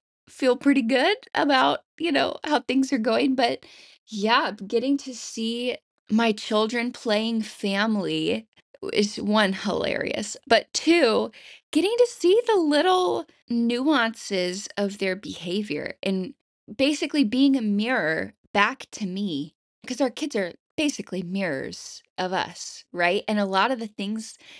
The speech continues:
if I'm honest, that I hate seeing in my kids are things that I have to work on or things that my husband has to work, like, it's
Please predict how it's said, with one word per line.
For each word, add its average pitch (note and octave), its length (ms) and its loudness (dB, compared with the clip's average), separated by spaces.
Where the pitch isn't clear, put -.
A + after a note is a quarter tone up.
if G#3 180 2
I'm F#3+ 200 4
honest, A3 580 0
that G#3+ 140 4
I F3+ 140 4
hate F#3+ 340 -4
seeing C4+ 460 0
in B3 240 2
my G3 120 -2
kids - 540 -6
are B3+ 140 6
things C4 420 2
that - 240 -2
I G#3 300 2
have A3+ 260 0
to G#3+ 80 -4
work G#3 260 -4
on G3+ 340 -4
or A3 120 6
things A#3 240 -2
that A3+ 80 -4
my A3 140 -2
husband G#3 360 -2
has G#3 160 -6
to G3 120 -8
work, G3 120 -4
like, G#3 140 0
it's A3 140 -4